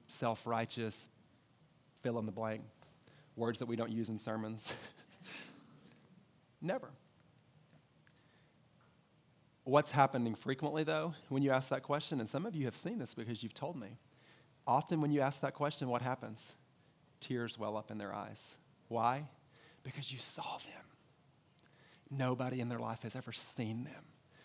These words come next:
Nobody has said, "Tell me about that struggle that you're going through, and can I pray for you in that struggle?"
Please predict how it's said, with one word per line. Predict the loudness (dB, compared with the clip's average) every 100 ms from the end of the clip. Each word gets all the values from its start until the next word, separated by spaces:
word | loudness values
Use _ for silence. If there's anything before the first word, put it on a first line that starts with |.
| -20 -4
Nobody | 4 6 8 6 4
has | 0
said, | -2 -2 -2 -2
"Tell | -4 -4
me | -2
about | -2 -4
that | -6
struggle | -4 -4 -4
that | -4 -6
you're | -6
going | -4 -6 -6
through, | -10 -10 -10 -12 -16 -20 -14 -8
and |
can | -2 -2
I |
pray | -2 0 2 2
for | 0
you | -2 -2
in | 0 0
that | 0 -2
struggle?" | -4 -4 -4 -10